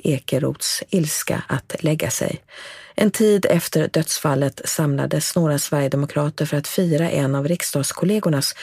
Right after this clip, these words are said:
födelsedag. En av de som var med beskriver i ett mejl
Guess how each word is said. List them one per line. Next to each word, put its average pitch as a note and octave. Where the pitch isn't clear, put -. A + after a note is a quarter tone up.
födelsedag. E3+
En G3+
av F#3+
de F3
som F3+
var E3+
med G#3+
beskriver D3
i -
ett -
mejl E3+